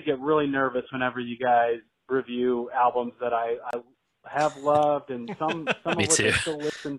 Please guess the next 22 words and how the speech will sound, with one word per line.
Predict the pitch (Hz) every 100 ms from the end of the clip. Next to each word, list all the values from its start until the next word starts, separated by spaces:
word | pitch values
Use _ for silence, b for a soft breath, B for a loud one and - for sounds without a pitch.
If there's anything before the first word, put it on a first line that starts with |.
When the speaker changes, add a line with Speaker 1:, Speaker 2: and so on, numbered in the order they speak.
| -
Speaker 1:
to. | 139 139 135 b b b -
And | 135 156
this | 196 233
one, | 233 233 220
I, | 208 175 208
I | 208
still | 277
listen | 285 285 220 -
to | 160
every | 131 131
now | 127 123
and | 120
again. | 123 117
It's | 120 - _
just | 156 143
got | 180 185
some | 196 160
great | 160 156 -
tunes | 196 226 156
on | 127 120
it. | 160
And | 156